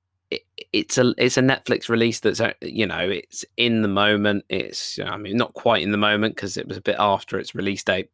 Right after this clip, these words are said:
but I do feel that, you know, it had to be talked about 'cause lots of people are talking about it, and it's, you know,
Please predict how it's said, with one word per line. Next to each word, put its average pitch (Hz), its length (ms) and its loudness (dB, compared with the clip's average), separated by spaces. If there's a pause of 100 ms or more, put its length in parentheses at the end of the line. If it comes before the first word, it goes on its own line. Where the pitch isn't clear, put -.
but - 320 -2 (800)
I - 80 -4
do 117 200 2
feel 101 540 2
that, 87 240 -2 (540)
you - 80 -8
know, 73 60 -6
it 64 120 -12
had 127 220 -2
to - 80 -8
be 101 80 -2
talked 107 240 -2
about 101 240 2
'cause 101 100 -6
lots 110 220 -2
of - 60 -20
people 92 300 -8
are 92 60 -8
talking 95 320 -8
about 90 320 -2
it, 98 160 0
and 90 180 -2
it's, - 400 -10
you - 120 -6
know, 76 180 -8